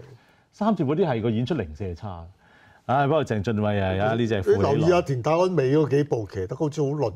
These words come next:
Speaker 2: 盡，左手又好似立唔到韁繩啊咁。
Speaker 1: 佢啲韁繩抌晒落嚟，臨尾仲
Speaker 2: 哦。
Speaker 1: 隻手又唔知飛咗上天噉樣，揸住呢個韁繩。
Speaker 2: 佢左手想立韁繩，佢立，立嗰下立唔到啊，好似。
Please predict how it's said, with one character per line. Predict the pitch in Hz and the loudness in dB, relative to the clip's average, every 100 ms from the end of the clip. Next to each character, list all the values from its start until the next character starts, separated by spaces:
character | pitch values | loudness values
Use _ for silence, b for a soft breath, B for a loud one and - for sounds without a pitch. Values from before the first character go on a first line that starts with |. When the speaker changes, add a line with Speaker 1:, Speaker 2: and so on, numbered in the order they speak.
| 117 | -8
Speaker 2:
盡， | - 92 82 | -12 -12 -8
左 | 92 147 | 0 0
手 | 160 156 | 2 2
又 | 147 | 2
好 | 131 | 2
似 | 151 | 2
立 | 127 | 2
唔 | 117 95 | 0 -4
到 | 90 | -6
韁 | 135 151 143 | -2 2 0
繩 | 131 98 87 | 0 -8 -8
啊 | 113 | -8
咁。 | 110 127 131 - b b b - | -8 -10 -14 -20 b b b -6
Speaker 1:
佢 | 196 | -2
啲 | |
韁 | 214 208 | 0 0
繩 | 123 | 0
抌 | 123 139 | -2 0
晒 | 151 | 0
落 | 135 | 0
嚟， | 113 | 0
臨 | 110 113 | 0 0
尾 | 139 | 0
仲 | 113 107 | 0 0
Speaker 2:
哦。 | - - _ | -4 -10 _
Speaker 1:
隻 | 160 | -2
手 | - 170 | 2 2
又 | 165 | 2
唔 | 104 | 0
知 | 175 | 0
飛 | - 180 | 2 2
咗 | |
上 | 151 135 | 2 0
天 | 127 160 | 0 -2
噉 | 156 143 | -2 -2
樣， | 156 139 | -2 -2
揸 | 156 139 | -2 0
住 | 123 | 2
呢 | 143 | 0
個 | 131 | 0
韁 | 135 | -4
繩。 | |
Speaker 2:
佢 | 127 | -4
左 | - 165 196 | 0 2 4
手 | 196 | 4
想 | 165 180 | 4 4
立 | 190 | 4
韁 | 156 139 175 180 170 | 4 2 2 2 2
繩， | 139 107 | 0 -2
佢 | 110 | 2
立， | 170 165 123 - 190 | 2 2 0 -6 -4
立 | |
嗰 | 135 - 160 | -4 -2 0
下 | 147 | 2
立 | 123 113 110 | 2 0 -2
唔 | 85 - | -12 -14
到 | 82 87 127 | -14 -6 0
啊， | 135 113 90 87 - | 0 0 -4 -12 -16
好 | 135 | -12
似。 | 123 113 104 98 | -8 -6 -6 -10